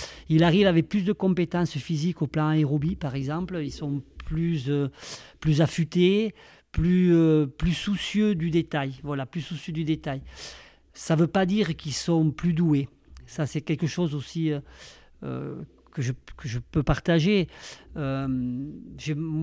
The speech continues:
je me souviens, j'ai dans les yeux quasiment, euh,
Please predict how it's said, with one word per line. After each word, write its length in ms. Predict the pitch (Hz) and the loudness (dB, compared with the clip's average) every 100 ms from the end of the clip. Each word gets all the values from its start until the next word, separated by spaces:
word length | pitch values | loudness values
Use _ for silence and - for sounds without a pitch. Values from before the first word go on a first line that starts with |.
| 156 | -2
je 160 | 131 160 | -2 0
me 100 | 170 | 0
souviens, 540 | - 175 170 202 233 | -2 0 2 2 2
j'ai 180 | 190 156 | 2 2
dans 140 | 156 | 2
les 340 | 156 151 131 156 | 2 2 0 0
yeux 200 | 220 240 | -2 -2
quasiment, 600 | 170 135 165 165 175 185 - - - - - - | -4 -2 -2 -2 -2 -6 -10 -20 -20 -20 -18 -10
euh, 440 | 143 135 139 156 | -8 -6 -8 -10